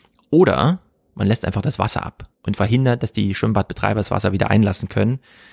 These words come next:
Dann ist der Schaden für die tausend Leute genauso groß, nur man kann halt am Tag drei das Wasser einfach wieder einlassen. Und so wird hier grad Krieg gemacht. Und es ist auch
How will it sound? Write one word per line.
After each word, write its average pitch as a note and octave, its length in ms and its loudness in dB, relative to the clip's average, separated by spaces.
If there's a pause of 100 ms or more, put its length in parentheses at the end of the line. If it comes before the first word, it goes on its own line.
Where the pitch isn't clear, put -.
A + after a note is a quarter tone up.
(260)
Dann - 140 0
ist - 160 -4
der B2 80 2
Schaden B2+ 380 0
für B2 80 0
die A2 100 0
tausend A#2+ 340 -2
Leute A#2 240 0
genauso G#2+ 380 -2
groß, G#2 340 0
nur A#2 140 2
man G#2 140 2
kann A#2+ 160 2
halt G#2 180 0
am G2+ 240 0 (180)
Tag A2+ 280 -4
drei B2 320 0
das - 160 -12
Wasser G#2+ 200 0
einfach G2+ 220 -4
wieder G2 200 -2
einlassen. G#2 500 -4 (520)
Und C3 360 0
so C3+ 500 2 (240)
wird A#2 160 -2
hier C3 120 0
grad - 200 -6
Krieg A2 180 -2
gemacht. - 400 -6
Und G#2 140 0
es G#2 120 0
ist - 280 -4
auch G2+ 360 0